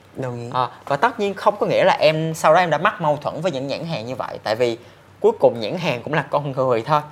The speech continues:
Speaker 2: Chẳng qua có thể là cái bạn bên team đó họ làm việc thiếu chuyên nghiệp nên là họ mới reuse hình ảnh của mình trái phép, chứ không phải là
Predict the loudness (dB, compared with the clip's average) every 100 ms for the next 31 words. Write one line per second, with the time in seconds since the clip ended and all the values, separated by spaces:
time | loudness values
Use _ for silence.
0 | -18 -8 -2 2 4 4 4 2 2 2
1 | 2 2 0 0 0 2 0 2 2 2
2 | 0 -4 -4 -4 -4 -4 -6 -8 -18 -20
3 | -20 -12 -6 -4 -4 -4 -2 -2 -4 -4
4 | -4 -4 -8 -10 -8 -6 -4 -2 -2 0
5 | 0 -2 -12 -20 -20 -20 -2 2 2 2
6 | 0 4 4 4